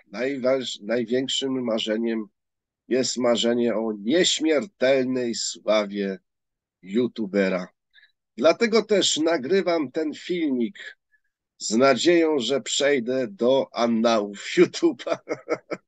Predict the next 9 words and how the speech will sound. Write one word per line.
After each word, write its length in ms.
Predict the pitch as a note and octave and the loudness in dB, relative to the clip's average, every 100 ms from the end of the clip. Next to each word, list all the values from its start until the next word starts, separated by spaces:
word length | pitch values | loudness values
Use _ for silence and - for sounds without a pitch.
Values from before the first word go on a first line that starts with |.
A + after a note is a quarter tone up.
| G#3+ C4+ B3 G3+ - | -6 -2 -2 -4 -4
To 140 | G2+ | -4
są 200 | - F#3+ | 0 0
oczywiście 580 | F#3 F#3 F3+ F3+ - F#3 | 0 -2 -4 -2 0 2
żarty. 380 | G3+ F#3+ - D3+ | 4 2 0 -4
Mm, 480 | C#3 B2+ C3+ C3+ C3 | -2 -4 -4 -2 -2
troszeczkę 480 | B2 C#3 C#3+ A#2+ C#3+ | -2 -4 -4 -4 -6
sobie, 400 | - C3 A#2 C3 | -4 -4 0 0
mm, 480 | B2 - B2 B2 B2 | 0 -4 -6 -4 -6
dworuję, 640 | A2 G#2+ C3+ D#3+ C#3 A#2 | -6 -2 0 2 2 0